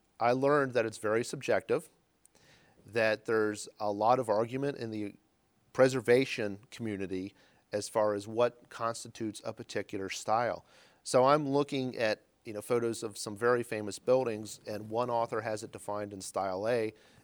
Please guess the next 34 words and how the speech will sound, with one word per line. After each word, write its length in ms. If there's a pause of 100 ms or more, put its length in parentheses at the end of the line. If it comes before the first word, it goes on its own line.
and 100
the 80
other 180
has 220
it 80
defined 420
in 80
style 320
B, 320 (380)
and 100
I'm 100
scratching 440
my 220
head. 320 (340)
So, 480
you 120
know, 140
I, 200 (100)
I 120
reached 380
out. 280 (120)
Uh, 200 (460)
Mindy 300
Crawford 500
was 200
an 160
excellent 400
resource 500
to 100
me. 140
She's 340
the 220
director 540
of 160